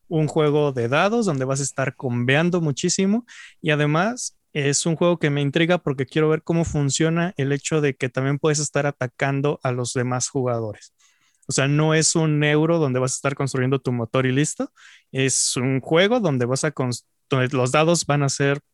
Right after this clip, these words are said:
pues, ahora sí tu principal herra-, herramienta para poder derrotar a los demás jugadores. Entonces, creo que aquí tienen muchísimo más peso los dados y la manera en que tú lo vas a crear.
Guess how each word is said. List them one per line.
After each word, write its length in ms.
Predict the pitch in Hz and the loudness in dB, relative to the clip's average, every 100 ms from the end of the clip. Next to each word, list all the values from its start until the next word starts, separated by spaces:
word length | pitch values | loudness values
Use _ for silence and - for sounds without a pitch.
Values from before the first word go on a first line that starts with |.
| _ | _
pues, 160 | - 151 | -8 -2
ahora 180 | 139 | 0
sí 100 | 131 | 0
tu 100 | 139 | -2
principal 420 | 139 131 123 - 135 | -2 -2 -2 0 0
herra-, 360 | 139 127 127 - | 0 0 -4 -4
herramienta 520 | 123 123 123 139 160 | -4 -2 -2 -2 -2
para 200 | 135 120 | -2 -6
poder 280 | - 113 113 | -4 -4 -2
derrotar 420 | 123 110 - 120 | -4 -6 -4 -4
a 20 | |
los 160 | 113 110 | -2 -4
demás 280 | 110 107 - | -6 -6 -8
jugadores. 500 | 135 113 113 110 - - - - | -8 -10 -10 -14 -18 -20 -20 -12
Entonces, 640 | - 117 120 120 - - _ _ _ - | -4 -2 0 0 -2 -6 _ _ _ -4
creo 160 | 139 | -2
que 80 | 135 | -2
aquí 140 | 143 151 | -2 -2
tienen 320 | 156 147 147 | 0 0 0
muchísimo 520 | 135 - - 127 120 | -2 -4 -4 -4 -2
más 240 | 127 147 - | -2 -2 -2
peso 420 | - 160 - 170 | 0 0 2 0
los 180 | 143 131 | 0 0
dados 360 | 139 147 147 | 0 0 -2
y 40 | 123 | -4
la 120 | 120 | -4
manera 340 | 120 120 131 | -4 -2 0
en 100 | 139 | 0
que 100 | 127 | -2
tú 180 | - 131 | -4 -2
lo 140 | 127 | -2
vas 220 | 127 123 135 | -2 -2 -4
a 60 | |
crear. 420 | 123 120 120 196 | -6 -6 -4 -6